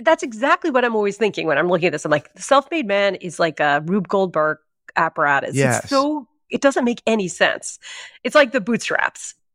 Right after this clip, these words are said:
Speaker 1: Like,
Speaker 2: Yeah.
Speaker 1: there's an illogic to all these myths. Whereas mutualism, we have our stress systems that need to be regulated by one another. We have,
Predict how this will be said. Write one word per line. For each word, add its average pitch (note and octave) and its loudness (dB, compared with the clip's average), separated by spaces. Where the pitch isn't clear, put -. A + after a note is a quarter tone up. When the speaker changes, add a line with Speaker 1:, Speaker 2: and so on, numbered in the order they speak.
Speaker 1:
Like, C#3+ 4
Speaker 2:
Yeah. D3+ 0
Speaker 1:
there's B3+ 0
an D#4 0
illogic A3+ -2
to E3+ -2
all F#3 4
these E3 -6
myths. - -8
Whereas G3 -4
mutualism, G#3 -2
we F3+ -2
have E3+ 0
our D#3 -2
stress B3+ 0
systems G#3+ -2
that G3 -4
need F3 0
to E3 -8
be E3+ -2
regulated F3+ 2
by F3+ 2
one F3 0
another. E3+ 0
We D#3+ -6
have, D#3 0